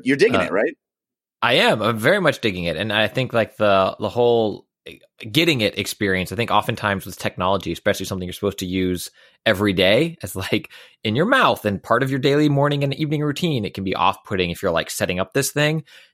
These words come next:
Speaker 2: Very nice, very straightforward, works out of the box. It's not like, "Plug it in and charge it." And then it's like, you can get it, open it,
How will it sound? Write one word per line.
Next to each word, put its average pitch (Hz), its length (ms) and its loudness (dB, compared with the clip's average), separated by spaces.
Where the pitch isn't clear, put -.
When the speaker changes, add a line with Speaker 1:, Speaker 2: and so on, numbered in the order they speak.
Speaker 2:
Very 117 160 4
nice, 117 360 2
very 98 200 0
straightforward, 117 600 0
works 104 280 0
out 107 140 2
of 92 60 -4
the 90 80 -4
box. 107 480 2
It's - 160 -10
not 95 200 0
like, 90 300 -2
"Plug 214 220 0
it 247 80 4
in 233 100 0
and 220 100 -2
charge 190 320 -2
it." 113 60 -4
And 117 100 -2
then - 80 -4
it's 110 100 -10
like, 107 120 -6
you 120 80 -6
can 113 140 -4
get 143 200 0
it, 151 240 0
open 135 260 0
it, 131 200 0